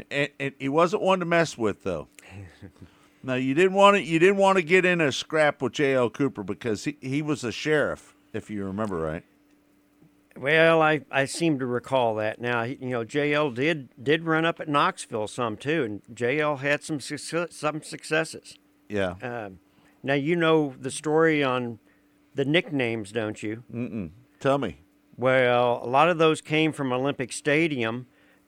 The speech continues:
Speaker 2: and Fred Broski gave nicknames to drivers. Like, Bill Curtis would go hand candy out to the kids.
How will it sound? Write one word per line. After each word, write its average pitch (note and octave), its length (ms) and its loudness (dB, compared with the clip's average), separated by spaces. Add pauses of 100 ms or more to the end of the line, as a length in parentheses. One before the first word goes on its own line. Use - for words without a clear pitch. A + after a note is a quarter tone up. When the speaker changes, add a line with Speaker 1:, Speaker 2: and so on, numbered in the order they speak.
Speaker 2:
and B2+ 300 -2
Fred C#3 420 -2
Broski C#3 760 0 (360)
gave C3 320 0
nicknames B2 880 -4 (160)
to B2+ 80 -10
drivers. A#2+ 640 0 (300)
Like, B2 340 -2 (840)
Bill D3+ 280 4
Curtis D#3+ 560 0
would C3 160 -4
go C#3 220 2
hand C#3 420 -2
candy D3+ 560 -2
out A2+ 160 -4
to B2 80 -8
the B2 100 -6
kids. - 560 -2